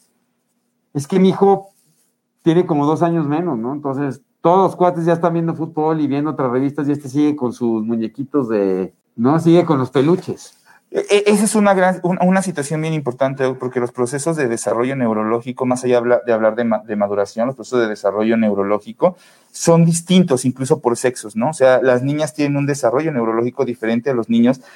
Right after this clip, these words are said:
Speaker 2: en cuanto al proceso ejecutivo incluso,
Speaker 1: Exacto.
Speaker 2: en las áreas prefrontales en cuanto a los procesos evolutivos del desarrollo. Entonces, incluso tenemos que pensar en esas situaciones cuando comparamos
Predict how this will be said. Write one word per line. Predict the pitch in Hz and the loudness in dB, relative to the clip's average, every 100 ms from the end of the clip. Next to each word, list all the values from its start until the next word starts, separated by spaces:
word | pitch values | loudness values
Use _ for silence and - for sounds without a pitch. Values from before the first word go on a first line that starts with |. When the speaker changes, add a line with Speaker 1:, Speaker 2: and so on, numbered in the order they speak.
| - | -2
Speaker 2:
en | 135 | 2
cuanto | 131 127 | 2 2
al | 123 | -2
proceso | 123 127 147 165 | -4 -8 -4 -4
ejecutivo | 165 - 113 160 151 | -4 -8 -8 -4 0
incluso, | 123 107 117 120 165 | 0 0 -2 0 0
Speaker 1:
Exacto. | 185 120 117 | -2 0 2
Speaker 2:
en | |
las | 120 117 | 2 2
áreas | 135 139 139 | 0 0 -2
prefrontales | 123 117 117 110 123 131 131 | -2 -2 -2 2 2 2 -2
en | 107 | -4
cuanto | 107 107 | -4 -2
a | |
los | 110 110 | -4 -6
procesos | 113 127 123 | -10 -8 -2
evolutivos | 107 107 107 123 120 113 | 0 0 0 2 2 0
del | 104 | -4
desarrollo. | 110 117 123 135 117 - - _ | 0 2 4 2 0 -10 -20 _
Entonces, | 151 165 165 - _ _ _ _ | 2 2 0 -10 _ _ _ _
incluso | 180 170 196 208 226 247 - _ _ 143 | 4 4 2 4 4 2 0 _ _ 0
tenemos | 151 165 214 247 254 | 4 6 4 2 0
que | 175 | -6
pensar | 147 143 143 165 | 0 0 2 0
en | 180 170 | 0 -2
esas | 175 190 | -4 -6
situaciones | 160 147 123 135 143 165 | -6 -4 -4 -2 -4 -2
cuando | 147 123 | -2 -2
comparamos | 123 123 127 139 151 180 | -2 -2 0 0 -2 -4